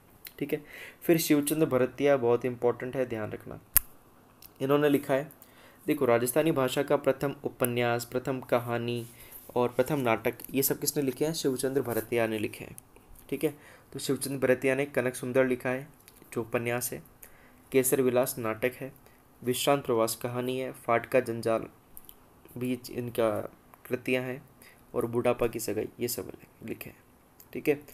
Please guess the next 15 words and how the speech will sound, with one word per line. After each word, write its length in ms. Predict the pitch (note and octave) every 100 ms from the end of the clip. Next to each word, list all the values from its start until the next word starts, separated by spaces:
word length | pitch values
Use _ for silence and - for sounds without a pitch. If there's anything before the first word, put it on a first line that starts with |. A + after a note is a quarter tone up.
| - - - C3
ये 40 |
वैसे 240 | C3+ D3
बहुत 280 | D3+ D3 D3
फेमस 420 | - C3+ C#3 D3+
है, 80 | E3+
आपको 260 | D3 - A#2+
वैसे 260 | A#2+ -
भी 100 | A2+
याद 140 | A2 A2
हो 60 |
जाएंगे। 320 | G2 - - - - _ _ _ - - - -
चलो 220 | - -
आगे, 200 | - - - - - - - _ - _ _ - - - - - - - -
रांघे 460 | B2+ C#3 D3 E3 D#3+
राघव। 400 | A#2+ G#2 A2+